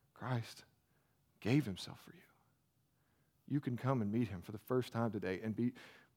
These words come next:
be born again, pass from death unto life, and today can be your new birthday where you become a citizen of heaven. Amen?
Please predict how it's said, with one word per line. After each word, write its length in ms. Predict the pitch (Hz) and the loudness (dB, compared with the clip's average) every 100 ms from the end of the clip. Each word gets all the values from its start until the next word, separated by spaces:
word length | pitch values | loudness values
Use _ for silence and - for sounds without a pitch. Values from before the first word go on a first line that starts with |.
| - | 4
be 200 | 139 127 | 6 6
born 420 | - 113 135 170 202 | 0 6 12 12 12
again, 340 | 143 151 117 | 12 10 10
pass 280 | 135 170 185 | 10 10 10
from 280 | - 139 127 | 8 6 12
death 400 | 170 208 226 - | 12 12 12 6
unto 260 | 151 151 123 | 6 8 8
life, 500 | 117 147 151 120 - | 10 12 10 8 4
and 200 | 170 151 | 6 6
today 680 | - 131 117 - 185 156 123 - - - | 6 2 10 12 12 12 10 2 -4 4
can 100 | 147 | 6
be 200 | - 196 | 10 10
your 280 | 156 180 175 | 12 12 12
new 140 | 160 | 12
birthday 360 | 139 165 160 135 | 12 12 12 10
where 180 | 131 | 12
you 160 | 135 156 | 10 10
become 340 | 156 143 156 | 10 10 10
a 60 | 123 | 8
citizen 480 | - - 170 - 127 | 6 12 12 10 4
of 80 | 117 | 4
heaven. 240 | 127 107 - _ _ _ _ _ _ | 4 2 -12 _ _ _ _ _ _
Amen? 320 | 131 139 180 | 2 6 6